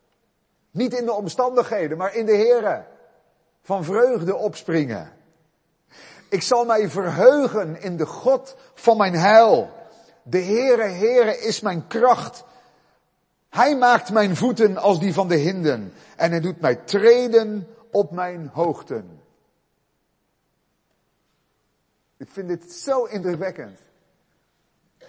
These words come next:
"Ik zal dan toch," zegt hij, "van vreugde in de Heere opspringen." Ja, en dat zegt Paulus, en daar heb je het geheim. Ik ben weer terug in Filippenzen vier, vers vier. Daar heb je het geheim van die tekst.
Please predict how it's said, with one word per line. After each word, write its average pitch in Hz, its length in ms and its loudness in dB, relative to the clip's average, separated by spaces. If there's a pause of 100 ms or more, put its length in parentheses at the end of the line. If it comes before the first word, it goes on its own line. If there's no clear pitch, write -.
(180)
"Ik 233 200 -4
zal 277 560 -2
dan 226 340 -2 (140)
toch," - 520 2
zegt - 320 -12
hij, 104 220 -14 (480)
"van 185 260 -4
vreugde 226 640 0
in 220 180 -6
de 185 120 -2
Heere 208 360 0
opspringen." 147 600 -10 (160)
Ja, 156 80 -2
en 147 160 -4
dat 262 200 4
zegt - 200 -4
Paulus, 220 340 0
en 147 100 -10
daar 190 160 0
heb 202 120 -4
je 196 60 -10
het 170 140 -6
geheim. 214 360 -4 (240)
Ik 156 140 -12
ben 185 120 -2
weer 165 100 -6
terug 180 220 -4
in 170 60 -10
Filippenzen 170 460 -10
vier, 180 180 -8
vers 147 160 -10
vier. 220 300 -10 (220)
Daar 214 180 0
heb 208 120 -4
je 185 60 -10
het 170 160 -6
geheim 208 280 -8
van 196 120 -8
die 190 120 -12
tekst. - 400 -10